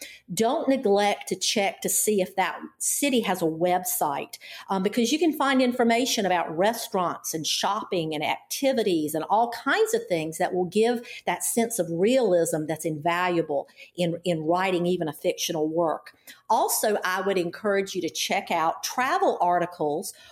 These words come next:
or travel blogs that are dedicated to certain locales, um, because the, the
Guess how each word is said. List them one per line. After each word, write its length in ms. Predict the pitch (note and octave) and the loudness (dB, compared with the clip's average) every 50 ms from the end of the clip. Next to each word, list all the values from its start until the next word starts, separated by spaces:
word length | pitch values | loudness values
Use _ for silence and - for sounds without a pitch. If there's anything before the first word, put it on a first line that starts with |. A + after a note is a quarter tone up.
| - - | -12 -2
or 140 | - G3+ F#3+ | -2 -2 0
travel 520 | G3 - - - D#4+ E4 F4+ F4 E4 C#4 | 0 -4 -2 0 2 2 2 4 2 2
blogs 640 | F#3+ D#3+ F3 E3+ E3 E3 D3 C#3+ D3+ E3 F3 E3+ - - | 2 2 2 4 4 4 4 2 0 -2 -4 -6 -4 -2
that 180 | F3+ F3 E3+ | 0 0 0
are 60 | E3 | 0
dedicated 840 | E3 D#3 F3 F#3 F#3 F#3 F#3 F#3 F#3 - G#3 F3+ F3 E3+ E3+ D#3+ E3 | -2 0 0 2 2 2 0 -2 -2 -4 -2 -2 0 0 0 0 -2
to 140 | - - E3+ | -4 -6 -4
certain 480 | - - - - G#3 G3+ F3+ - D#3+ E3 | -4 -4 -2 2 2 2 2 0 -2 -2
locales, 880 | E3 E3+ E3+ E3 E3+ - - F#3 E3+ D#3+ D#3 D3+ C#3+ C3 C#3 C#3+ - - - - - - - - | 0 2 2 2 0 -2 -2 -2 0 0 2 0 0 0 -2 -4 -8 -10 -12 -14 -14 -12 -6 -4
um, 180 | G#3+ G3+ G3+ G3+ | -2 -2 -2 0
because 440 | - A#3 A#3 A#3+ C4+ B3 A#3+ B3 - | -2 -2 0 2 0 0 0 -2 -2
the, 200 | - G#3 G#3+ G#3 G#3 - | 0 0 0 0 -4 -4
the 500 | F#3 G3+ G3 F#3 F3 E3+ - - F3 F3+ | 0 2 4 4 4 2 2 -2 -12 -12